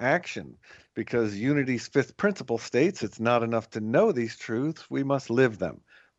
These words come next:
That means we must each take action in order to grow and recover. So here's something you can do to move from being focused, uh, on yourself and uncomfortable,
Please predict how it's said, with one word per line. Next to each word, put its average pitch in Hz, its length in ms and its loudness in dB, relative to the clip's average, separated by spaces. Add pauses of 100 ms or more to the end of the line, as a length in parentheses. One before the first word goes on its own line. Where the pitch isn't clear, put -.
That 123 200 2
means 123 400 -4
we 120 140 0
must 117 340 -4
each 170 360 -8
take 180 260 -2
action 147 460 0 (320)
in 110 120 -4
order 110 240 2
to 107 140 -8
grow 104 340 4
and 95 140 -2
recover. 87 500 -6 (360)
So 147 120 2
here's 240 240 2
something 190 320 0
you 180 120 0
can 185 180 -2
do 104 380 4
to 127 120 0
move 113 400 6
from 113 300 -2
being 110 240 2
focused, - 580 0 (300)
uh, 110 200 4
on 113 240 2
yourself 110 500 0
and 131 120 -2
uncomfortable, 117 880 -4